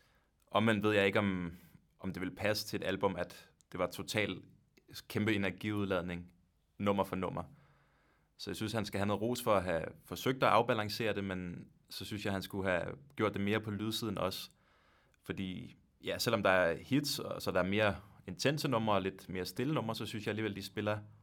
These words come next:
meget op af det her latinsk-amerikanske eller trap-inspireret noget. Altså, der, der er lidt få facetter at spille på, synes jeg desværre. Og så synes jeg,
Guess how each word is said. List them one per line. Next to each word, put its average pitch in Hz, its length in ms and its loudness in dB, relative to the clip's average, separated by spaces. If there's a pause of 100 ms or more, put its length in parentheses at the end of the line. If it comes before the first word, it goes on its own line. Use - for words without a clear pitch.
(120)
meget 104 280 6
op 92 100 2
af 92 60 2
det 92 100 -2
her 90 160 0 (260)
latinsk-amerikanske 92 1200 -8 (540)
eller 95 280 2 (340)
trap-inspireret 87 760 -2
noget. 85 240 -4
Altså, - 180 -8
der, 90 160 0 (180)
der 95 60 2
er 92 80 4 (180)
lidt 107 320 -6
få 120 400 -2
facetter 104 400 0
at 101 60 0
spille 104 260 -6
på, 104 180 -6
synes 98 200 -10
jeg 95 140 -6
desværre. 92 380 -2 (1000)
Og 98 140 -6
så 104 100 -4
synes - 280 -6
jeg, 85 480 0